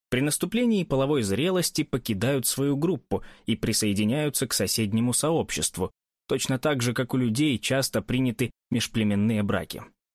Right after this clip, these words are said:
Это серьёзно размывает родственные линии. В группе приматов генофонд слишком рыхлый, чтобы естественный отбор взялся за дело всерьёз. В качестве генетических единиц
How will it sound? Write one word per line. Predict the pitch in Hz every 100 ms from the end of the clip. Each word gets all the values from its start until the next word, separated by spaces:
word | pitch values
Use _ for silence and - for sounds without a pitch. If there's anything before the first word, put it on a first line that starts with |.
| _ _ _
Это | - 98
серьёзно | 117 123 131 123 120
размывает | 120 113 123 127 127 117 -
родственные | 123 113 - - 110 113 117
линии. | 123 98 82 - _ _ _ _ _
В | 101 110
группе | 160 190 160
приматов | 147 143 147 190 175 92 104
генофонд | 127 131 120 170 165 -
слишком | 123 131 - 127 131
рыхлый, | 175 - 87 85
чтобы | - 90 101
естественный | 113 - - 104 - 107 101
отбор | 95 101 147 170 - -
взялся | 95 104 131 127
за | 117 110
дело | 104 90
всерьёз. | 90 - 107 90 - - - _ _ _ _ _
В | -
качестве | - 139 - 127 - 127
генетических | 110 131 131 156 135 120 - 117 -
единиц | 107 120 123 185 - -